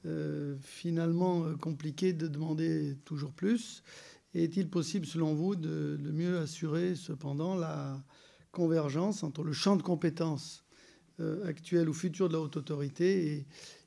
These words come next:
et les moyens financiers, euh, qui doivent lui être alloués ? Je vous remercie.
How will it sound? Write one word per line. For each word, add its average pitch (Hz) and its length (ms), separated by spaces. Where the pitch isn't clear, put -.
et 160 80
les 156 100
moyens 160 600
financiers, 156 760
euh, 147 180
qui 147 120
doivent 151 260
lui 143 140
être 143 260
alloués ? 117 260
Je - 60
vous 160 80
remercie. 143 340